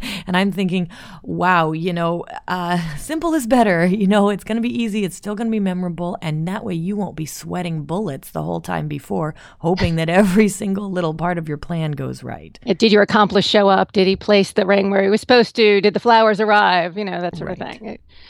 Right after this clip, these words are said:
Speaker 1: Exactly.
Speaker 2: yeah.
Speaker 1: So, of course, we don't have time to cover all one hundred and one proposal ideas today, but could you share a few of your favorites?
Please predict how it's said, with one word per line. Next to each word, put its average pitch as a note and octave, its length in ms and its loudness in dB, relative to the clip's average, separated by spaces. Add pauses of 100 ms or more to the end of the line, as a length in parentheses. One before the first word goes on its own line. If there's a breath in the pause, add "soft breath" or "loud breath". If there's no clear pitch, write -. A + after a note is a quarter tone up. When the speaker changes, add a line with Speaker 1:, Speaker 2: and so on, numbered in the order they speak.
Speaker 1:
Exactly. G2+ 420 -12
Speaker 2:
yeah. - 120 -10 (760 loud breath)
Speaker 1:
So, A#3+ 320 -4
of F#3+ 120 -8
course, A3+ 200 -8
we A#3 60 -6
don't B3+ 160 -6
have F#4+ 100 -10
time B3 200 -4
to A3 60 -2
cover F3+ 300 -4
all G3+ 240 -4
one F3+ 200 -4
hundred E3+ 240 -6
and D#3 120 -4
one D3+ 160 -6
proposal D#3 500 -8
ideas C#3 460 -8
today, B2+ 320 -10
but C3 180 -10
could F3 220 -8
you F#3+ 180 -6
share F3 340 -6
a E3 60 -6
few C#3+ 220 -8
of C#3 80 -10
your C3+ 100 -10
favorites? - 760 -10